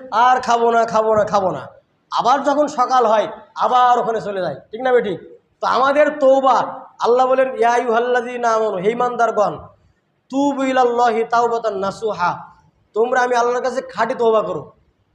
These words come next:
তওবার স্তর তিনটা, কয়টা ভাই? তিনটা। এক নাম্বার,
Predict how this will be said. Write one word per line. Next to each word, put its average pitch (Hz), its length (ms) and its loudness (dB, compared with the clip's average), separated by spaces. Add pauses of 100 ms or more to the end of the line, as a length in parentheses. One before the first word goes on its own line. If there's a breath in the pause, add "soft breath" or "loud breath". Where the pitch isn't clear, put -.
(300)
তওবার 254 380 2
স্তর 269 340 -2
তিনটা, 226 380 -6
কয়টা 233 300 -2
ভাই? 262 180 2 (500)
তিনটা। 233 520 -4 (680)
এক 214 160 -2
নাম্বার, 269 600 0